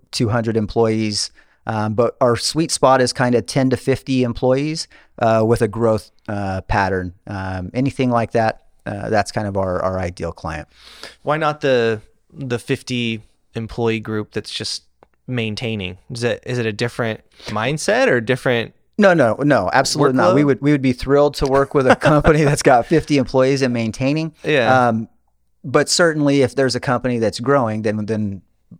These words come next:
Speaker 1: through osmosis, we're gonna grow with them, right? If
Speaker 2: Sure.
Speaker 1: we're, if we're supporting them in all their business cards and their onboarding and this and that, and, and they're getting new locations and they need new addresses on these things, and, you know, then obviously that work's gonna come to us as well.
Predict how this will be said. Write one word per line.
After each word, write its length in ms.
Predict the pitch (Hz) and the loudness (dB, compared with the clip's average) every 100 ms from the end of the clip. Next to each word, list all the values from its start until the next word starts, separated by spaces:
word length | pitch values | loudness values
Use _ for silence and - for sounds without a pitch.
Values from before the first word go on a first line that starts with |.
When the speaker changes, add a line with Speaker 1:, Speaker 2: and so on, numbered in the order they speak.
| _ | _
Speaker 1:
through 240 | - 123 113 | -4 2 4
osmosis, 720 | 104 - 117 117 104 95 - | 2 2 0 0 -2 -8 -4
we're 100 | 104 | -4
gonna 180 | 107 98 | -2 -4
grow 240 | 110 98 | -2 -2
with 220 | 92 95 | -4 -6
them, 180 | - 82 | -8 -8
right? 240 | 90 92 90 | -6 -8 -8
If 140 | - | -10
Speaker 2:
Sure. 280 | - - 98 | -6 -4 -4
Speaker 1:
we're, 40 | |
if 160 | 101 - | -6 -2
we're 140 | 123 | -2
supporting 460 | - 123 131 123 120 | -2 -2 0 0 0
them 180 | 113 110 | -2 -2
in 100 | 107 | -4
all 160 | 110 | -4
their 240 | 107 104 98 _ _ _ | 0 -2 -2 _ _ _
business 320 | - 127 120 - | 0 0 0 -2
cards 240 | 123 110 | 0 0
and 100 | 110 | -2
their 80 | 110 | 0
onboarding 680 | 110 113 107 110 110 110 | 0 0 0 0 0 -4
and 120 | 107 107 | -6 -6
this 180 | - | -6
and 100 | 110 | -6
that, 240 | 104 104 104 | -4 -4 -4
and, 160 | 101 92 _ _ - | -6 -10 _ _ -8
and 140 | 110 | -4
they're 80 | 107 | -2
getting 260 | 120 117 | -2 -2
new 120 | 117 117 | 0 0
locations 640 | 113 - 120 117 120 110 | 0 0 -2 -2 -4 -4
and 80 | 110 | -6
they 80 | 107 | -6
need 240 | 110 110 | -6 -6
new 200 | 117 113 | -4 -2
addresses 520 | 104 113 110 - 110 | -2 0 0 -2 -4
on 160 | 110 107 | -4 -4
these 240 | 107 - | -6 -6
things, 400 | 113 107 107 101 | -6 -6 -6 -8
and, 160 | 98 - _ - | -10 -12 _ -8
you 60 | |
know, 140 | 110 104 | -6 -2
then 260 | 104 98 - | -4 -4 -6
obviously 560 | 104 104 98 - 107 98 | -4 -4 -4 -6 -6 -4
that 240 | 95 92 | -4 -4
work's 240 | 98 95 - | -4 -6 -6
gonna 200 | 95 92 | -6 -6
come 220 | 104 90 | -8 -8
to 180 | - 87 | -6 -6
us 160 | 87 | -6
as 120 | 80 101 | -8 -8
well. 240 | 85 82 | -10 -10